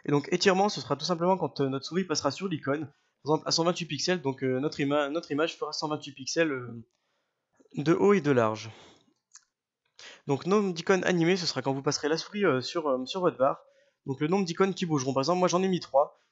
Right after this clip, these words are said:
Donc là on peut voir que ce, quand je passe ici, donc seulement trois, trois icônes bougent. Or si je mets six, sept par exemple, et ben donc toutes, euh, toutes les icônes vont bouger car ici je, j'ai moins de sept icônes. Et puis durée de l'animation, ce sera donc tout simplement la transition, donc le temps que mettra, euh,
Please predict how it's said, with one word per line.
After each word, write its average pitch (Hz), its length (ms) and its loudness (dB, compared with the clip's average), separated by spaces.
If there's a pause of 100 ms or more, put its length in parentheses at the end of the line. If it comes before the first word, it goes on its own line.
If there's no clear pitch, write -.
Donc 139 120 0
là 160 80 6
on 180 60 4
peut 156 100 -2
voir 170 200 4
que 135 100 -6
ce, 135 240 -2
quand 135 160 -2
je 131 140 -2
passe 165 240 0
ici, 170 200 -2
donc 139 160 -2
seulement 156 220 -2
trois, 170 400 2
trois 165 200 -2
icônes 139 280 -2
bougent. 147 320 0 (260)
Or 160 180 2
si 190 140 -6
je 180 80 4
mets 147 180 2
six, 175 200 -4
sept 165 320 -2
par 131 140 -2
exemple, 135 340 -4 (460)
et - 80 -8
ben 156 140 4
donc 135 180 0
toutes, 185 220 -2
euh, 151 140 6
toutes 165 160 0
les 165 140 2
icônes 170 200 2
vont 160 140 0
bouger 143 260 -2
car 165 180 0
ici 156 220 -6
je, 131 140 -6
j'ai 123 220 -6
moins 147 120 -2
de 143 120 -6
sept - 260 -8
icônes. 113 180 -12 (540)
Et 143 100 -2
puis 190 160 0
durée 165 220 2
de 165 40 -4
l'animation, 165 440 4
ce 151 100 -4
sera - 140 -2
donc 151 180 0
tout - 80 -14
simplement 143 380 0
la 147 100 4
transition, 151 560 -4
donc 123 160 -8
le 131 100 -8
temps 147 140 -4
que 147 160 -10
mettra, 139 420 0
euh, 113 240 -4